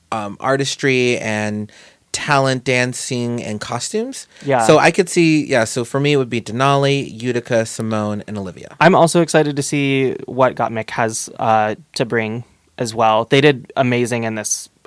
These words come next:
Speaker 2: episode. I really
Speaker 1: Mm-hmm.
Speaker 2: enjoyed their therapist character, so I'm excited to see what else Gottmik brings on the runway,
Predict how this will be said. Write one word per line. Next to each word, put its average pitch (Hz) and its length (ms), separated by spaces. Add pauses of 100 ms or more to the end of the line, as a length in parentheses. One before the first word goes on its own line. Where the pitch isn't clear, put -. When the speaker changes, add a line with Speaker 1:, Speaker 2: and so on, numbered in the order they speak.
Speaker 2:
episode. 113 440
I 113 100
really 123 320
Speaker 1:
Mm-hmm. 120 120
Speaker 2:
enjoyed 117 320
their 107 260
therapist 110 600
character, 113 440
so 120 160
I'm 113 160
excited 135 460
to 127 60
see 139 120
what 120 160
else 113 240
Gottmik 107 380
brings 104 300
on 104 100
the 101 80
runway, 104 540